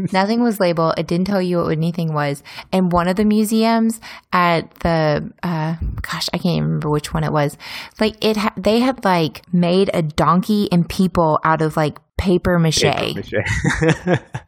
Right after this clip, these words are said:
Speaker 1: They had taken paper mache and, like,
Speaker 2: Yeah.
Speaker 1: literally, like, made life,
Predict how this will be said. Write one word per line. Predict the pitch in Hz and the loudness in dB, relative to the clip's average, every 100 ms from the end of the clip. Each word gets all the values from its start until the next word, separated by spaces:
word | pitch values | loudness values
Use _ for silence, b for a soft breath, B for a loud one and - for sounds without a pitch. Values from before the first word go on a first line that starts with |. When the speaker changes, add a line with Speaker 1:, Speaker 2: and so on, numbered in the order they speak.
| - | -4
Speaker 1:
They | 202 | 0
had | 208 | 0
taken | 202 214 214 262 240 | 0 0 0 0 0
paper | 220 208 202 | 0 0 0
mache | 190 180 | -2 0
and, | 202 180 - | 0 0 -2
like, | 175 170 | -4 -2
Speaker 2:
Yeah. | |
Speaker 1:
literally, | 175 226 214 180 160 156 | 0 2 2 2 -2 -4
like, | 156 170 - | -4 -6 -6
made | 185 190 185 | -2 -2 0
life, | 165 175 190 | 0 2 0